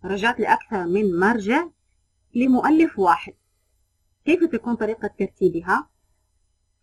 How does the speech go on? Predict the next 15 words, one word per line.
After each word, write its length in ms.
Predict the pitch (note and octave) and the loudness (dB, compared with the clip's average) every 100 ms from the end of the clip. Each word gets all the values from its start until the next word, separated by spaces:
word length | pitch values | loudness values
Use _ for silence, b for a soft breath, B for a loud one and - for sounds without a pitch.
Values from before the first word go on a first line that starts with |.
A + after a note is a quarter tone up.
| _ _ _ | _ _ _
حين 300 | - E4 C4+ | 2 4 4
تتعدد 600 | G3 G3 G3 G#3+ E3 - | 0 0 2 0 -4 -6
المراجع 600 | F3 F3+ F#3+ G#3 E3+ D#3 | -4 0 2 2 2 -4
لمؤلف 640 | D#3 E3+ F3+ A3 A3+ B3+ A3+ | -6 -4 -2 0 0 -2 0
واحد، 480 | G3+ E3+ - B3+ - _ _ _ _ _ _ _ _ _ _ _ _ _ - | 2 0 -2 -6 -6 _ _ _ _ _ _ _ _ _ _ _ _ _ 0
يتم 480 | G3 G3+ D4 C#4+ F3+ | 2 4 4 4 4
ترتيبها 720 | - G3 - C#4+ A#3+ A3 G#3 | 0 -4 0 2 2 0 -2
وفق 280 | A#3 - | -4 -4
التاريخ 560 | G#3 - G3 F#3+ A#3+ - | -6 -2 0 0 -2 -2
الأقدم 480 | F#4+ - - C4 A4 - _ | 0 0 2 2 2 0 _
فالأقدم. 560 | - C#4+ - - D#3 D3+ _ _ _ _ _ _ _ _ _ _ _ _ _ _ _ _ _ _ _ _ _ _ | -2 0 0 -6 -10 -20 _ _ _ _ _ _ _ _ _ _ _ _ _ _ _ _ _ _ _ _ _ _
فإن 300 | D#4+ C4 A#3+ | 2 2 0
تطابقا 760 | A#3+ - A3+ G#3+ A3 A#3+ G#3 E3 | -2 2 2 2 -2 4 4 4
في 100 | G#3 | 0
التاريخ، 680 | - D4 C4+ C4 A#3+ F4+ | 0 2 4 4 4 2